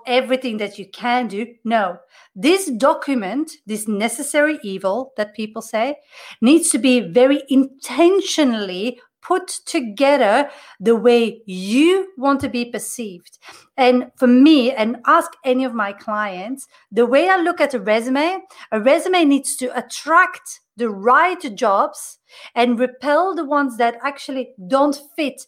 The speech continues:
and you do not want. And that is what a resume needs to do. It doesn't need to appeal to everyone.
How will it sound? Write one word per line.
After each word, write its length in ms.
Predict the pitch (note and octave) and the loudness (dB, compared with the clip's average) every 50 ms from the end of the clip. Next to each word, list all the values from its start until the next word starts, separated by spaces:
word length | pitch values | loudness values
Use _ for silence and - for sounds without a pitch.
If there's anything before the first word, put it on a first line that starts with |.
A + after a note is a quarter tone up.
| _ _ _ - | _ _ _ -4
and 180 | A#3 A3+ A3+ | -2 -2 0
you 100 | A3 A3+ | -2 -4
do 400 | A3 F3 E3 - A#3+ B3 C4 C#4 | -6 -8 -8 -4 0 2 4 4
not 320 | C#4 C4+ C#4+ C4 B3+ - - | 4 4 2 2 0 -2 -4
want. 380 | A3 A#3+ A#3 G3+ F3+ F#3+ - _ _ - - - | -2 -2 -2 -2 -2 -8 -16 _ _ -20 -14 -6
And 260 | - G#3+ A3 A3 G#3+ G3+ | -4 -2 -2 -2 0 2
that 260 | D4+ D#4+ F#4+ F#4+ - - - _ - | 2 2 2 2 -2 -12 -18 _ -8
is 260 | D4 D4+ D4+ C#4+ - | -6 -6 -6 -6 -8
what 280 | B3 A#3 B3+ C4 C4 | -6 -2 -2 0 0
a 60 | B3+ A#3 | 0 0
resume 440 | A3+ A#3+ A#3+ A#3+ B3+ A#3+ A#3+ A#3+ A#3 | 0 0 -2 -2 -4 -6 -6 -6 -6
needs 320 | G#3 G3+ G#3+ A3 G#3+ - - | -6 -8 -8 -10 -10 -12 -14
to 80 | A3+ F3+ | -14 -12
do. 280 | - G#3+ G3+ F3+ E3+ - _ _ _ _ _ - - | -10 -10 -10 -10 -12 -16 _ _ _ _ _ -10 -4
It 120 | C4 C4 | -2 0
doesn't 380 | F#4+ G4+ G4+ A4 G4 D4+ C4 B3+ | 0 0 0 2 2 2 4 4
need 320 | B3+ C#4 C#4+ D#4 D#4 - - | 4 4 6 4 4 2 0
to 100 | C#4 A#3+ | -2 -2
appeal 360 | A#3 A#3+ - B3 A#3+ A3+ A3+ | -2 -2 -4 0 0 0 0
to 140 | A3+ A#3+ - G#3+ | 0 -4 -2 0
everyone. 720 | A3 C4+ D4+ E4 E4+ D4 B3+ G#3 F#3 F3+ G#3 C#4+ D#4+ E4 | 0 2 2 2 2 0 0 2 2 2 2 2 0 -2